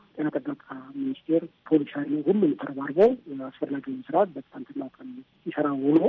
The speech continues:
አብዛኛውን ብር ለማንሳት ችሏል። ነገር ግን ያው አውሮፕላኑና በተለምዶ ያው ሳጥን ተብሎ ብላክ ቦክስ ተብሎ የሚጠራውን ለማግኘት ሲሰራ ዋለ። ዛሬ ተገኝቷል። እንግዲህ ያለበትን ሁኔታ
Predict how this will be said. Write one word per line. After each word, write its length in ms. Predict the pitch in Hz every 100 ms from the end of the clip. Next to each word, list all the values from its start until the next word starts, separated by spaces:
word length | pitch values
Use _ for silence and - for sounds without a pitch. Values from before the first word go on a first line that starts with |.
| - _ 139
አብዛኛውን 600 | 135 269 277 131 165 208 208 139
ብር 180 | - 156
ለማንሳት 400 | 147 147 143 147
ችሏል። 280 | - 143 143
ነገር 220 | _ 151
ግን 160 | 143 160
ያው 160 | 139 135 147
አውሮፕላኑና 800 | 131 143 147 - - 131 - 269 208 302 359
በተለምዶ 520 | - 135 - 143 139 147
ያው 180 | 151 131 123 _ _
ሳጥን 340 | - 143 -
ተብሎ 240 | - - 139
ብላክ 260 | - - -
ቦክስ 220 | 285 -
ተብሎ 180 | - 254
የሚጠራውን 500 | 269 269 285 - 269
ለማግኘት 440 | 131 269 294 359 -
ሲሰራ 400 | - - - 143 139
ዋለ። 220 | 185 - 240 - _ 135
ዛሬ 200 | 285 143
ተገኝቷል። 500 | - 269 277 - 254
እንግዲህ 280 | 202 139 135 131
ያለበትን 600 | 147 277 285 285 277 269
ሁኔታ 300 | 185 135